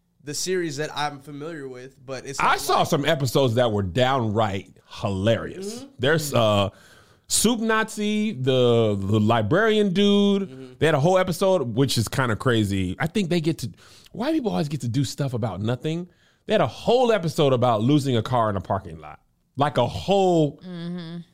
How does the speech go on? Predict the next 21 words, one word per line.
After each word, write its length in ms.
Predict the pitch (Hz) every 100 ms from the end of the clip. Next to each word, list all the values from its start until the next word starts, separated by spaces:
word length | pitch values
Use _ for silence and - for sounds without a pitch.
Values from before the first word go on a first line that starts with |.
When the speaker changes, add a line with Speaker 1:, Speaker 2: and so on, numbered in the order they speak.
| _ -
Speaker 2:
I 200 | 196 247
mean 200 | 214 165
a 140 | 131 120
whole 380 | 113 190 214 -
episode. 600 | 135 123 - - 110 - _ _ 185
Speaker 3:
Look 120 | 170
at 100 | 151
my 80 | 147
Speaker 2:
Um, 180 | 120
Speaker 3:
face. 240 | 147 135 -
Boring. 580 | 147 156 151 127 120 123 104
Speaker 2:
uh, 260 | 156 151 110 - -
<laughs> 200 | - -
but 200 | 185 214
anyway, 460 | 233 165 113 98 - - _
the 80 | 131
point 240 | 208 220
that 80 | 147
I'm 100 | 120
making 280 | 117 117 104
is, 220 | 95 90